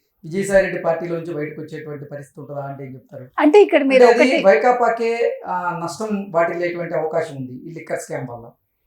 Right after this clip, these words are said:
Speaker 2: ఇప్పుడు అందుకే మీకు తెలివిగా ఏం చేశారు విజయసాయి రెడ్డి, లిక్కర్ స్కామ్ లో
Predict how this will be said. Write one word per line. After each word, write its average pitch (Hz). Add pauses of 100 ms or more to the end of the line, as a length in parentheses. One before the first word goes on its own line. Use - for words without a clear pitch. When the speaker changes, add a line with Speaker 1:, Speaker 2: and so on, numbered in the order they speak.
(140)
Speaker 2:
ఇప్పుడు 214
అందుకే 233
మీకు 233
తెలివిగా 226
ఏం 226
చేశారు 233
విజయసాయి 214
రెడ్డి, 190 (360)
లిక్కర్ 233
స్కామ్ 254
లో 330